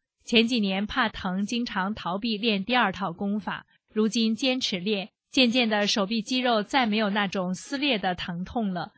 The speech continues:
反而能量流动得非常舒服。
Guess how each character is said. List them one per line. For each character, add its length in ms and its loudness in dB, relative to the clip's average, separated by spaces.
反 180 4
而 180 4
能 280 0
量 240 4
流 200 -2
动 180 -2
得 160 -2
非 180 -2
常 260 -8
舒 300 -4
服。 340 -12